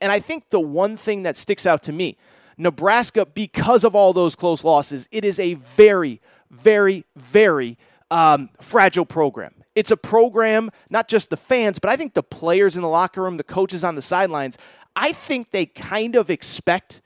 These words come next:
something bad to happen and are just waiting for it to happen. And so when Scott Frost makes that decision, all of the confidence in that program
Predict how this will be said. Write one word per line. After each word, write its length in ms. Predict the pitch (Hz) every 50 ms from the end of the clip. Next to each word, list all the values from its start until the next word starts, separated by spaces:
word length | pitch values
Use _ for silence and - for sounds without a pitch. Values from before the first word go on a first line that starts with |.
| _ _ _ _ _ _
something 460 | - - - - 202 - 226 196 160
bad 300 | - 165 156 170 190 -
to 100 | 202 190
happen 340 | 175 196 190 196 - 220 208
and 180 | 170 202 175
are 120 | 175 175 165
just 220 | - 185 170 -
waiting 400 | 131 120 151 165 180 190 208 214
for 200 | - 190 202 208
it 80 | 208 -
to 80 | 196 196
happen. 360 | 202 208 214 214 240 240 233 - - - _ _ _ _ -
And 160 | 220 220 -
so 120 | - 247
when 200 | 226 214 226 214
Scott 340 | - - - 262 262 277 -
Frost 320 | - - 247 233 220 -
makes 220 | 214 208 208 - -
that 180 | 208 196 185
decision, 500 | - 165 - - 262 247 165 175 170 147 - _ _ _ _ _ _
all 300 | 185 208 226 247 262 262
of 120 | 240 180
the 100 | 214 196
confidence 640 | - - - 208 208 208 - 214 196 185 170 - -
in 240 | - 220 214 202 196 190
that 220 | 185 170 160 -
program 560 | - - 233 226 226 175 175 180 165 160 175